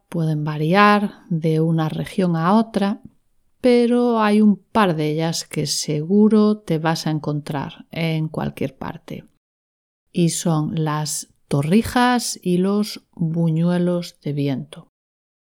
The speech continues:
Las torrijas se hacen con sobras de pan duro.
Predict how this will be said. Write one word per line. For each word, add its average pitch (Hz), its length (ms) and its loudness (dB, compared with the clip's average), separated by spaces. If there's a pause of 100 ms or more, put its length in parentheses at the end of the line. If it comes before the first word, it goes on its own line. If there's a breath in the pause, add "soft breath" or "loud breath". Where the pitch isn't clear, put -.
(240)
Las 160 220 -4
torrijas 262 760 2
se - 240 -4
hacen 190 460 2
con 196 920 0
sobras 175 680 -4
de 156 100 -2
pan 156 400 -2
duro. 180 480 2